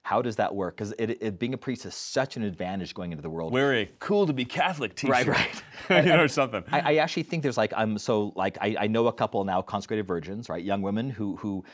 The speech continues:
Speaker 1: have consecrated themselves and they
Speaker 2: Mm.
Speaker 1: continue to live in the world, and I call them sleeper cells. It's like, you're sneaking in,
Speaker 2: Wow.
Speaker 1: and people fall in love with you, and then they fall in love with Jesus because they fall in love with you. And I think that has to be with lay people.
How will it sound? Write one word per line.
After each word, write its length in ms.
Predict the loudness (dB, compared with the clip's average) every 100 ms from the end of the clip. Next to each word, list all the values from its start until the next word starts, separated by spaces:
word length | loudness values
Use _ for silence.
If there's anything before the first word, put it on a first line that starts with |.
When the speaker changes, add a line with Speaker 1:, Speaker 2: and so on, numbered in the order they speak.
| -10
Speaker 1:
have 200 | -8 -6
consecrated 380 | -4 -4 -2 -4
themselves 420 | -4 -2 -2 -2
and 100 | -4
they 80 | -4
Speaker 2:
Mm. 40 |
Speaker 1:
continue 260 | -4 -6 -4
to 40 | -4
live 80 | -4
in 60 |
the 40 | -4
world, 300 | -4 -6 -6 -16 -10
and 100 | -6
I 60 | -4
call 180 | -2 -2
them 120 | -4
sleeper 360 | -6 -8 -6 -10
cells. 340 | -10 -14 -12
It's 100 | -8
like, 240 | -8 -10 -20 _
you're 200 | -4 -4
sneaking 760 | -6 -14 -14 -10 -8 -8 -8 -6
in, 480 | -4 -6 -8 -10 -14 _ _
Speaker 2:
Wow. 260 | -16 -14 -6
Speaker 1:
and 200 | -4 -4
people 320 | -4 -6 -4 -4
fall 300 | 0 0 2
in 60 |
love 140 | 0 0
with 240 | -4 -8
you, 440 | -6 -2 -2 -4 -8 _ _ _ _
and 220 | -8 -6 -4
then 160 | -4
they 100 | -4
fall 200 | -4 -4
in 60 | -4
love 80 | -6
with 100 | -8
Jesus 420 | -8 -8 -8 -14
because 360 | -14 -10 -8 -8
they 80 | -10
fall 160 | -10
in 60 | -10
love 80 | -12
with 120 | -14
you. 200 | -16 -14
And 80 | -8
I 60 | -8
think 200 | -8 -4
that 80 | -2
has 160 | -2
to 60 | -6
be 60 | -10
with 160 | -10
lay 160 | -10 -10
people. 420 | -12 -16 -16